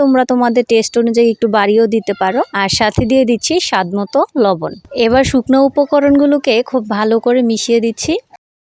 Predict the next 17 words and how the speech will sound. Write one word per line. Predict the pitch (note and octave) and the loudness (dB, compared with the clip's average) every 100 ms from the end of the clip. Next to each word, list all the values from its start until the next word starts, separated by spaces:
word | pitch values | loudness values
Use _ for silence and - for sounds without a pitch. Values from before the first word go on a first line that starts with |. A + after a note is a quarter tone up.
| _ | _
সবগুলো | - A#3 G#3+ G#3+ C4 B3+ | -4 0 0 2 2 2
শুকনো | A#3 B3+ C4 | 0 2 2
উপকরণ | C4 C#4 C4+ C4 A#3+ C4+ A3 | 2 0 0 0 2 2 2
ভালো | G3+ G#3 | 0 0
করে | A3+ A3 | 0 0
মেশানো | G#3+ - A#3+ A#3+ | -2 -2 0 0
হয়ে | A#3 A#3 A#3+ | 2 0 0
গেলে | A3 A#3 C4 | 0 0 -2
এখন | A3 A#3+ A#3+ | -2 0 0
এর | A#3+ | 0
মধ্যে | A#3 G#3+ B3 | -2 -2 -2
আমি | A#3 G#3 | 0 0
দিয়ে | G#3+ G#3 | 0 0
দিচ্ছি | G#3+ - E4+ - | -2 -2 -2 -2
চার | G3+ G3 | -2 -2
প্যাকেট | A3+ A3+ C4 D4+ - G3 | -2 -2 -2 -2 -8 -2
গুঁড়া | G#3+ G#3 | 0 2